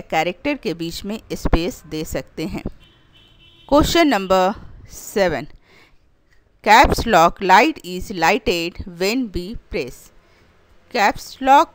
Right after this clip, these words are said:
में light आता है जब हम press करते हैं Home की, end की,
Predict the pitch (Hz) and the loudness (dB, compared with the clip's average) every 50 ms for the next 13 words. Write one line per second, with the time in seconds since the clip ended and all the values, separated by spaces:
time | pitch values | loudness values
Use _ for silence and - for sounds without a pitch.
0 | _ _ _ - 190 170 160 165 196 - - - - - 196 175 180 180 202 247 | _ _ _ -14 -12 -10 -8 -8 -10 -12 -14 -18 -18 -14 -6 0 4 4 4 4
1 | 311 - - - - - - - - - _ _ _ _ - - - _ _ _ | 2 -2 -8 -14 -16 -18 -18 -18 -20 -20 _ _ _ _ -20 -20 -20 _ _ _
2 | _ _ _ _ _ _ _ _ _ _ _ _ _ _ _ _ _ _ _ _ | _ _ _ _ _ _ _ _ _ _ _ _ _ _ _ _ _ _ _ _
3 | _ _ _ - - _ _ _ _ _ - 180 175 - - 185 175 214 220 170 | _ _ _ -20 -20 _ _ _ _ _ 0 0 0 0 -2 -4 -4 -4 -4 -4
4 | 165 165 185 202 - - - 214 190 - 262 262 269 254 226 214 - 175 170 175 | -4 -4 -6 -8 -12 -14 -16 -6 -2 -2 0 0 -2 -6 -8 -8 -6 -6 -6 -4
5 | - - - 160 156 147 - - 170 170 190 214 165 123 151 - - - - - | -6 -6 -6 -6 -8 -8 -8 -10 -10 -10 -8 -8 -10 -10 -12 -14 -18 -18 -20 -20
6 | - - 196 170 185 220 - - - 226 226 233 262 254 - - _ - 160 165 | -12 -8 -8 -8 -8 -8 -10 -10 -8 -8 -6 -6 -8 -10 -12 -16 _ -10 -8 -8
7 | 175 190 - - - 226 233 240 254 | -8 -10 -12 -14 -12 -10 -10 -10 -10